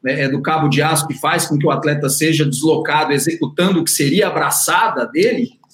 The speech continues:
nós adaptamos algumas, é, alguns elásticos, né, nesse primeiro momento,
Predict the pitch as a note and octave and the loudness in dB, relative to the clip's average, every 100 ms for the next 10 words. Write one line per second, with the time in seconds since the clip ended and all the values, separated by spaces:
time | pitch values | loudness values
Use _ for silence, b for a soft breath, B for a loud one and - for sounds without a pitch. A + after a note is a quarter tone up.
0 | - A#3+ D#3 F#3 G3+ G3+ A#3 A#3+ G3+ A#3 | -12 -2 0 0 0 2 2 4 4 4
1 | C4 A#3+ - - D#3+ D#3+ D#3 D#3 C#3+ C#3+ | 4 2 -2 -2 0 2 2 2 2 0
2 | D3 F3 G#3 A#3 F3 - - - - - | 0 0 0 2 2 0 -2 -8 -8 -8
3 | - C3+ - D3 D3 D3+ D3+ D3+ D#3 D#3 | -6 -4 0 0 0 0 0 0 0 2
4 | A#3 - | 0 -2